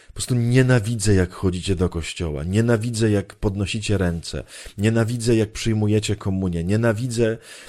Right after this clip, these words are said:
Kochani, to są bardzo mocne słowa w tym rozdziale. Bo Bóg mówi, jeżeli za twoją pobożnością, za twoją, y, niby religią, tak, niby wiarą,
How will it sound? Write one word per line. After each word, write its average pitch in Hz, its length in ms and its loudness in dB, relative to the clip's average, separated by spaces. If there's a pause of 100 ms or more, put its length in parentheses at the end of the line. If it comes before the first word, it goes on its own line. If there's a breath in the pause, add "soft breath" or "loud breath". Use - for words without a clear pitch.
(120)
Kochani, 110 320 0
to 104 120 -4
są 98 180 0
bardzo 110 420 2
mocne 104 360 -2
słowa 92 320 0
w - 80 -6
tym 78 140 -8
rozdziale. 76 600 -8 (760 loud breath)
Bo 90 80 0
Bóg 151 180 4
mówi, 147 220 4
jeżeli 135 340 4
za 113 120 2
twoją 143 300 -4
pobożnością, 107 680 0
za 80 100 -4
twoją, 104 360 0
y, 101 500 -8 (220)
niby 110 380 4
religią, 104 540 4
tak, 90 220 -2
niby 95 240 0
wiarą, 90 580 0